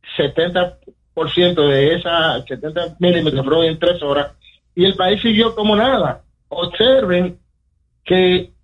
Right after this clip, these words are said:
el saneamiento que se hizo de la laguna de, de, de, de,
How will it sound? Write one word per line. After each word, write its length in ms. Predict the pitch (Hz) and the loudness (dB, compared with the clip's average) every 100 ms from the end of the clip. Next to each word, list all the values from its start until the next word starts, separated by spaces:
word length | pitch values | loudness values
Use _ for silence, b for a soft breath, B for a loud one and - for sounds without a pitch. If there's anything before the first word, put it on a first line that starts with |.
| _ _ - | _ _ -4
el 280 | 190 190 | -2 0
saneamiento 600 | 190 180 175 170 226 226 | 0 0 2 2 2 0
que 140 | 208 202 | -8 -8
se 160 | 180 | -4
hizo 340 | 175 170 143 139 | -2 -2 -2 0
de 100 | 143 | 2
la 140 | 143 | 2
laguna 500 | 147 143 135 175 196 | 0 -2 0 2 2
de, 260 | 185 180 175 | 4 4 2
de, 240 | 170 165 | 2 2
de, 260 | 143 139 127 | 2 0 0
de, 560 | 143 139 131 120 110 | 2 2 2 0 -6